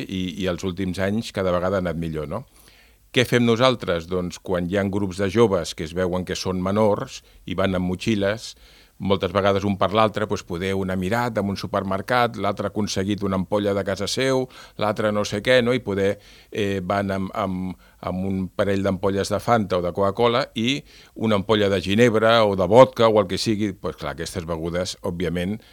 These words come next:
no, no és bo que la mainada ho puguin consumir, eh, en grup, que moltes vegades és quan hi ha el risc de que els nanos, un per l'altre, es vulguin fer els valents i hi hagi algun nano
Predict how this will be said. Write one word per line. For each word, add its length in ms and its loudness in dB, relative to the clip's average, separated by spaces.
no, 480 -4
no 160 -2
és 160 -6
bo 160 0
que 260 -8
la 460 -6
mainada 480 0
ho 160 -2
puguin 460 -4
consumir, 600 -2
eh, 220 -2
en 180 2
grup, 420 2
que 140 -2
moltes 320 0
vegades 480 4
és 160 -6
quan 240 -2
hi 80 -6
ha 80 2
el 80 0
risc 400 0
de 160 -4
que 60 -2
els 100 -6
nanos, 380 -2
un 160 -2
per 160 -2
l'altre, 320 2
es 100 -6
vulguin 320 -2
fer 140 0
els 100 -2
valents 380 -2
i 20 -4
hi 80 0
hagi 160 -2
algun 240 -2
nano 160 -2